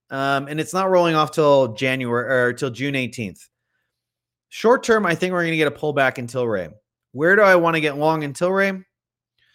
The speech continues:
I'd like seventeen. This is, you know, the base. You had a breakout, and then it formed a base here and then ripped higher. I think it overshot.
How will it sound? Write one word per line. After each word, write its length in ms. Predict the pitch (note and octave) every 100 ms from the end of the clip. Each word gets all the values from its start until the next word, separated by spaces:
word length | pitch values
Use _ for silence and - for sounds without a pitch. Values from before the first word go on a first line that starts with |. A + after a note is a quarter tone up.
| _ _ _ _ _ _ _
I'd 220 | C3+ D#3+ D#3+
like 260 | D#3+ D3+
seventeen. 720 | - D#3+ C#3+ C3+ C#3+ B2+ F2+ F2 _ _ _ _ _
This 140 | - B2
is, 300 | C#3+ B2 -
you 80 | B2+
know, 100 | C3
the 120 | B2+
base. 640 | A#2 C#3+ D#3+ E3+ - - - _ _ _ -
You 80 | C3+
had 80 | C3+
a 40 |
breakout, 680 | G#2 C#3 D#3+ F#3 F3+ F3 E3
and 120 | C#3
then 100 | C3+
it 120 | C3
formed 240 | D3+ D3 C3
a 60 |
base 340 | A2+ C#3+ D3+ -
here 200 | E3+ E3+
and 140 | D3+
then 140 | B2
ripped 220 | B2 B2+ -
higher. 640 | - C#3 E3+ G#3 G#3 - _ _
I 40 | A#2
think 160 | C3+
it 120 | C3 -
overshot. 800 | C3+ C3 B2+ - D3 D#3+ F#3+